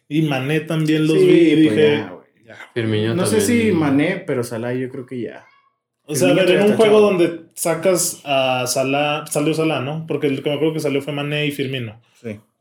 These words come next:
Speaker 1: Pero ya cuando sacas a esos dices, entiendo
Speaker 3: más?
Speaker 1: que es para sumar ataque, entiendo que estén cansados, pero en un juego importante que la Juve tenga que remontar, no saca a Cristiano.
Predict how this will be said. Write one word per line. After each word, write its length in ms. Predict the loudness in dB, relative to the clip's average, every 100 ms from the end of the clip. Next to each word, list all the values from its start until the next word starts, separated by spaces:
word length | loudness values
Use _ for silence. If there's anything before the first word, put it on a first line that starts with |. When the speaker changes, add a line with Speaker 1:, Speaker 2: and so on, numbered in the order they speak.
| _ _ _
Speaker 1:
Pero 120 | -12
ya 160 | -10
cuando 280 | -8 -6 -6
sacas 400 | -8 -14 -18 -16
a 60 | -14
esos 280 | -10 -8 -8
dices, 800 | -10 -10 -14 -14 -18 -18 -20 _ _ _ _ _
entiendo 480 | -12 -10 -4 -2 0
Speaker 3:
más? 60 | 0
Speaker 1:
que 80 | 0
es 80 |
para 180 | 0 0
sumar 280 | 0 -2 -2
ataque, 440 | -2 -4 -4 -6
entiendo 300 | -8 -6 -8
que 60 | -10
estén 200 | -14 -12
cansados, 480 | -10 -10 -8 -10 -10
pero 420 | -12 -12 -14 -20 _ _ _ _ _ _ -6
en 100 | 0
un 100 | 2
juego 200 | 2 0
importante 720 | 0 -2 -4 -4 -2 -2 -2
que 140 | -4 -4
la 100 | -2 -2
Juve 120 | -4
tenga 200 | -6 -6
que 100 | -6
remontar, 360 | -6 -6 -8
no 120 | -8 -8
saca 240 | -10 -14
a 40 |
Cristiano. 800 | -20 -20 -14 -8 -8 -8 -14 -18